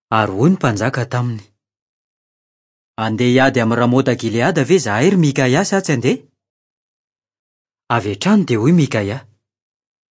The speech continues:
"Mekara, ary mahazo fandresena, fa atolotry Jehovah eo an-tanan'ny mpanjaka tokoa ilay tanàna."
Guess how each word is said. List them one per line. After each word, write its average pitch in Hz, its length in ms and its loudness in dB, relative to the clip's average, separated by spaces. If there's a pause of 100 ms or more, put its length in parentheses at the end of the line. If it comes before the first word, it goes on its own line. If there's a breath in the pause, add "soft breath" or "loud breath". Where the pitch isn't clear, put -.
(440)
"Mekara, 143 600 -2 (480)
ary 135 200 4
mahazo 143 420 4
fandresena, 175 600 2 (720)
fa 127 160 2
atolotry 180 480 2
Jehovah 143 300 4
eo 127 100 6
an-tanan'ny 156 380 4
mpanjaka 139 440 2
tokoa 226 220 2
ilay 180 120 6
tanàna." 135 400 -2